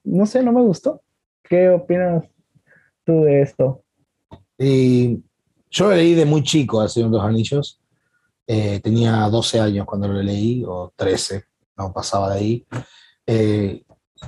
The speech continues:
Speaker 2: para que te hagas una idea, vi la primera película, me prestaron el libro del Hobbit, me lo leí,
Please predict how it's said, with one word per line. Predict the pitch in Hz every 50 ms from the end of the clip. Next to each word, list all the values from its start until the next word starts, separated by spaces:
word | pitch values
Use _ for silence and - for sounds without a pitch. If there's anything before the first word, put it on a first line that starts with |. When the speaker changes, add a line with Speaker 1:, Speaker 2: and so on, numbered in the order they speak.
| - _
Speaker 2:
para | - 120 117
que |
te | 117
hagas | 127
una | 131 131 131
idea, | 127 120
vi | 117 131
la | 139 135
primera | 120 131 131 131 117
película, | 135 127 135 135 135 143 139 135 135 135 139 135 139 139 135 -
me | 120 120 113
prestaron | - - - 131 123 123
el | 123
libro | 120 123 120
del | 117 113 - -
Hobbit, | 131 127 127 131 131 127 - _ _ _ _ _
me | - 120 117
lo | 117 110
leí, | 113 110 117 127 139 147 151 -